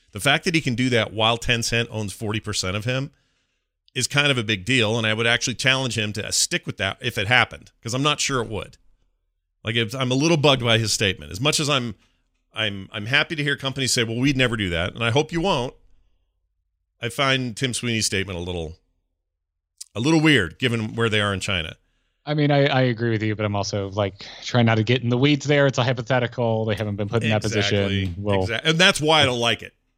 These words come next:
Speaker 1: You're, you're,
Speaker 2: if it ever
Speaker 1: you're explaining it better than me. The reason I don't like it is because it's in the weeds,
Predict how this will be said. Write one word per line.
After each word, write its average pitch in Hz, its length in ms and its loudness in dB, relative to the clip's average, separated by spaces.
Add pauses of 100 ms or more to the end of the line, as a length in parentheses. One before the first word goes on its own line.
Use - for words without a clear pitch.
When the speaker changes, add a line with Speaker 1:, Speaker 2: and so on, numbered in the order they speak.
(120)
Speaker 1:
You're, 131 200 -4
you're, 139 240 0
Speaker 2:
if 95 80 2
it 120 80 6
ever 120 260 2 (120)
Speaker 1:
you're 127 280 -2
explaining 117 400 0
it 104 80 -4
better 98 220 -2
than 87 120 -6
me. 80 180 -6
The 110 120 -10
reason 123 300 0
I 101 80 0
don't 107 320 -2
like 92 240 -6
it 50 80 -14
is - 100 -14
because 92 300 -8
it's 85 140 -6
in 80 100 -8
the 80 60 -10
weeds, 80 420 -10